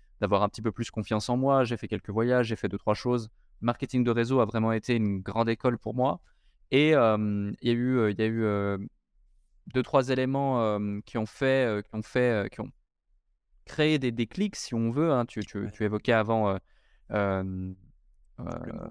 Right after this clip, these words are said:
Speaker 1: hors micro, euh, justement le, le, le déclic, euh, notamment le décès de mon père, tu vois, euh, qui arrivait, euh, brutalement, euh, quand même, même si je le voyais peu, j'étais assez détaché, c'était assez particulier la relation, euh, qu'on avait,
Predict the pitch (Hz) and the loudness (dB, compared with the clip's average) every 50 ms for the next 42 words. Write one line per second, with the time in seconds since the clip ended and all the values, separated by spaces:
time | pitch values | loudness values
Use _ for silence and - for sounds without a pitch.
0 | - - - 117 110 120 123 120 113 - - - 123 123 117 107 98 98 98 95 | -16 -2 0 0 2 2 0 -2 -2 -4 -4 0 0 2 4 4 2 2 0 -2
1 | - 101 - - 113 110 107 107 104 101 95 95 - - - - - 107 104 98 | -6 -12 -8 -4 -2 0 0 0 2 0 0 0 -2 -4 -8 -8 -8 -8 -6 -6
2 | 104 101 110 107 - - 151 165 - - - _ _ _ _ _ _ - 104 101 | -2 -2 -2 -2 -2 -2 -4 -4 -4 -10 -18 _ _ _ _ _ _ -4 -2 -2
3 | 107 107 127 117 117 117 107 117 113 - 120 104 104 104 107 - 151 151 147 - | 0 -2 0 0 0 0 0 -2 -4 -4 -4 -4 -2 -4 -2 0 0 0 0 -2
4 | - - - 117 113 120 143 156 - _ - _ - _ - 101 101 - - 113 | -6 -8 -2 0 2 2 2 0 -6 _ -20 _ -20 _ -4 -4 -4 -2 0 0
5 | 107 107 110 107 120 120 117 110 104 101 107 113 120 123 - 135 123 120 123 127 | 0 0 0 0 2 2 2 2 2 0 -2 -4 -4 -2 0 2 2 2 2 0
6 | 131 131 127 123 113 107 101 - 117 107 113 120 135 151 151 120 101 95 98 104 | 0 0 2 2 2 0 0 -2 -2 0 0 0 0 2 0 0 0 0 0 -2
7 | 98 - 120 110 117 110 104 113 107 104 107 107 - 131 127 127 127 127 127 113 | -2 -4 -4 -2 -2 0 0 0 0 0 -2 -2 0 0 2 2 2 2 2 0
8 | 110 - - 101 98 - - 107 110 107 - 107 107 - - 123 120 120 - - | 0 0 0 -2 0 0 -2 -2 -2 0 0 0 0 0 0 0 0 0 0 -2
9 | 110 95 - - - - 104 - - - - - 110 113 107 107 98 101 98 98 | -4 -4 -2 -6 -6 -8 -10 -10 -16 -20 -16 -6 -4 0 0 2 0 2 0 0
10 | 98 - - 117 110 107 104 98 92 - - 107 107 104 104 120 131 147 147 | -2 -2 -2 -2 0 0 0 0 -2 -2 -2 0 0 2 2 2 2 2 0